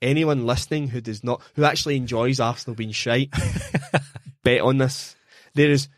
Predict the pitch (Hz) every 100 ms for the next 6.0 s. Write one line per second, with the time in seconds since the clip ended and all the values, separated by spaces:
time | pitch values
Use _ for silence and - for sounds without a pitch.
0 | _ - 170 156 170 147 135 _ - _
1 | _ _ _ _ _ 135 147 131 143 156
2 | 147 143 139 131 120 139 - 117 - 131
3 | 104 104 127 110 - 117 127 131 131 135
4 | 139 147 120 120 104 151 - _ _ 143
5 | - - _ _ _ _ _ _ - 208